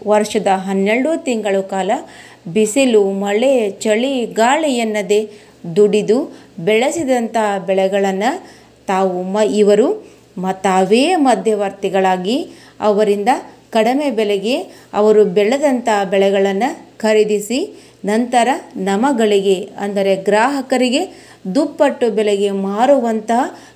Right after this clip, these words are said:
ರಕ್ಕಸರು ಎಂದು ಆಕ್ರೋಶದಿಂದಲೇ ಹೇಳುತ್ತಿದ್ದಾರೆ. ಇಂತಹ ರಕ್ಕಸರು ನಮ್ಮ ಮಧ್ಯೆಯೇ ಇದ್ದಾರೆ. ಇವರು ಯಾವುದಕ್ಕೂ ಹೇಸದ ಜನ ಎಂದು ಹೇಳುವಲ್ಲಿ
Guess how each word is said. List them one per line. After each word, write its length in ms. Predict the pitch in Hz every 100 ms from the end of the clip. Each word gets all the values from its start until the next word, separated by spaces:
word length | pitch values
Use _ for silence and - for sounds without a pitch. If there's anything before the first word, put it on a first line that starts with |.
| -
ರಕ್ಕಸರು 720 | 214 311 - 294 285 247 220 220 214
ಎಂದು 300 | 208 196 233 - - - -
ಆಕ್ರೋಶದಿಂದಲೇ 1040 | 233 294 294 254 247 226 214 214 214 233 339
ಹೇಳುತ್ತಿದ್ದಾರೆ. 800 | 294 247 226 214 202 196 185 170 - - _ _ _ _ _ _ _ - - -
ಇಂತಹ 520 | 208 233 233 233 208 190
ರಕ್ಕಸರು 580 | 185 - 185 185 208 311 - - - -
ನಮ್ಮ 220 | 208 196 196
ಮಧ್ಯೆಯೇ 520 | 190 175 170 233 330 262
ಇದ್ದಾರೆ. 440 | 196 202 196 202 320 - - - 196
ಇವರು 320 | 214 214 196 190
ಯಾವುದಕ್ಕೂ 800 | 220 277 320 320 285 285 269 302 359 - - -
ಹೇಸದ 500 | 262 339 359 320 294
ಜನ 260 | 233 247 233 254
ಎಂದು 260 | 226 208 196
ಹೇಳುವಲ್ಲಿ 640 | 202 202 202 196 185 185